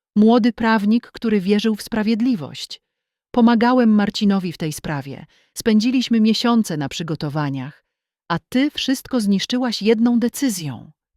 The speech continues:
Przez ciebie winny człowiek uszedł bezkarnie". Cisza wypełniła pokój. Klara stała, trzęsąc się z płaczu, a Damian patrzył na nią z mieszanką bólu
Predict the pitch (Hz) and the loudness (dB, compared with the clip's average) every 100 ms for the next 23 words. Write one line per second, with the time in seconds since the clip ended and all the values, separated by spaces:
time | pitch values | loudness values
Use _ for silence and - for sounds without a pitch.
0 | _ _ - 202 - 262 233 220 175 247 | _ _ -4 -4 -2 -2 0 0 2 2
1 | 254 214 190 - 262 180 139 - - _ | 4 2 0 -2 -2 -2 -8 -12 -20 _
2 | _ 226 - 208 196 180 196 - 240 196 | _ -4 -2 -2 -2 -4 -6 -2 -4 -2
3 | 143 127 147 _ _ _ _ _ _ _ | -8 -10 -16 _ _ _ _ _ _ _
4 | _ - - 165 - 151 147 147 139 135 | _ -10 -6 -4 -4 -4 -4 -4 -4 -4
5 | 131 - 156 - - 127 143 _ _ _ | -6 -6 -8 -10 -16 -20 -20 _ _ _
6 | _ _ 190 175 165 151 - 175 180 196 | _ _ -2 -2 -2 -6 -4 -2 -2 -4
7 | - 202 202 196 - 170 - - 220 - | -4 -2 -2 -4 -6 -8 -8 -6 -6 -6
8 | 147 156 - _ _ - 180 233 285 285 | -8 -10 -12 _ _ -4 0 2 2 2
9 | 262 - 269 - - 262 214 226 233 233 | 0 -2 -8 -6 -4 0 2 2 2 0
10 | 208 180 165 190 202 220 208 190 160 156 | -2 -2 -2 -2 -2 -2 -2 -2 -2 -2
11 | 147 156 180 | -2 -6 -10